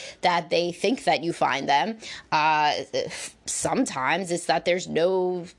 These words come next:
sex, like, you're not having sex at all and you never talk about it, and there's no sexual connection, or sex goes badly, or there's E D, erectile dysfunction,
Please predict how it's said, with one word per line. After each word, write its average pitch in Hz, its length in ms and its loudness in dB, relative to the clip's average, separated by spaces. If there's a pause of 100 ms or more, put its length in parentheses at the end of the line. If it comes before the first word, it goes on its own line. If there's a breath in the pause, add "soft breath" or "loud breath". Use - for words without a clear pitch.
(180)
sex, - 600 0
like, 151 220 -4
you're 151 100 -4
not 165 140 -2
having 170 200 -2
sex 180 300 0
at 160 80 2
all 180 240 4
and 170 100 -2
you 175 60 -2
never 170 160 0
talk 214 300 -2
about 160 260 0
it, 180 160 -2 (320 loud breath)
and 170 380 2
there's 170 140 2
no 170 120 0
sexual 160 340 0
connection, 208 640 2
or 160 100 -6
sex - 280 -4
goes 151 240 -4
badly, 214 480 4
or 160 140 0
there's 147 320 -2
E 175 140 -2
D, 220 640 0
erectile 160 380 -2
dysfunction, 190 560 -2